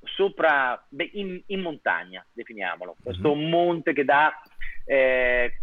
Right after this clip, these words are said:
Speaker 1: con un bellissimo panorama sul lago, una cosa pazzesca.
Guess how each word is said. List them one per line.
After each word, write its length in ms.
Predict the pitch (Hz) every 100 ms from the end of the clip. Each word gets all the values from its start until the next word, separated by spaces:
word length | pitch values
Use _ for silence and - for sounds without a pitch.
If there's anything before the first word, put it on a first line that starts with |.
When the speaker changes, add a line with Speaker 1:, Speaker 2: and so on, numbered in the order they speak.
| -
Speaker 1:
con 180 | 151 147
un 440 | 147 156 160 143
bellissimo 500 | 156 151 175 - 156
panorama 560 | - 151 147 143 151 147
sul 320 | - 151 135
lago, 500 | 127 139 135 127 135
una 180 | 135 139
cosa 680 | 143 135 135 135 120 113 -
pazzesca. 560 | 185 185 120 120 -